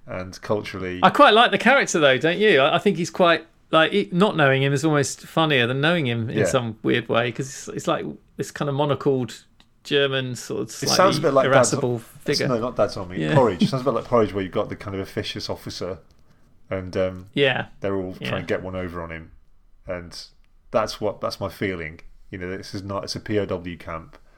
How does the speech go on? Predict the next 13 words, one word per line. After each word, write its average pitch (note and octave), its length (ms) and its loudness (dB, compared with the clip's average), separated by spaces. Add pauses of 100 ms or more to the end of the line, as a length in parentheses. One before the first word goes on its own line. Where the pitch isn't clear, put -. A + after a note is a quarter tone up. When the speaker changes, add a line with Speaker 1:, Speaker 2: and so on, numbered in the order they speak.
(280)
Speaker 1:
so - 140 -12
the F2+ 100 -8
P G2 160 -6
O F2+ 40 -4
Ws F2 280 -8
are - 40 -14
the E2 100 -10
heroes. E2 500 -8
He F#2+ 100 -12
sounds F2 260 -12
like E2+ 220 -16
a, F2 160 -14 (720)
but A#2 120 4